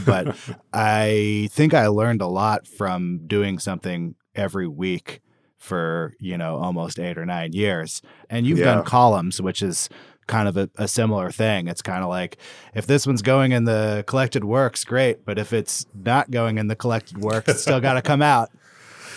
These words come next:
Speaker 2: Yeah. And, you know, The New Yorker is really helpful in that way because it is just relentless.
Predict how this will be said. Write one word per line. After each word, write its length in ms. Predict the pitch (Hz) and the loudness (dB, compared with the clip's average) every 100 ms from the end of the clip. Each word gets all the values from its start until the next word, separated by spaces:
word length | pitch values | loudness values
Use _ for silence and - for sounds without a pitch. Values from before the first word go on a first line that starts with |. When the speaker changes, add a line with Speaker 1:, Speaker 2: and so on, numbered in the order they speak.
| - - | -20 -8
Speaker 2:
Yeah. 400 | 117 156 240 131 117 | 2 6 6 6 2
And, 380 | 143 160 156 - | 0 2 0 -2
you 120 | 160 | 2
know, 280 | 135 127 127 - | 2 2 -4 -6
The 140 | 143 | -2
New 120 | 143 | 2
Yorker 340 | 139 147 170 127 | 4 4 4 0
is 100 | 113 | 0
really 200 | 117 107 | -2 -4
helpful 760 | - 120 - 95 98 98 87 | -2 -4 -6 -10 -8 -8 -10
in 140 | - 104 | -6 -4
that 220 | 107 98 | -2 -4
way 240 | 90 98 98 | -2 -2 -2
because 580 | 92 - 92 95 85 - - - - _ _ _ _ _ _ _ - - | -4 -4 -4 -2 -4 -10 -18 -20 -20 _ _ _ _ _ _ _ -20 -8
it 160 | 139 143 | 0 4
is 220 | 135 - | 4 2
just 360 | - 190 - | 0 2 0
relentless. 920 | 117 113 107 117 147 104 85 - - | -2 -2 0 -2 -2 -4 -8 -6 -8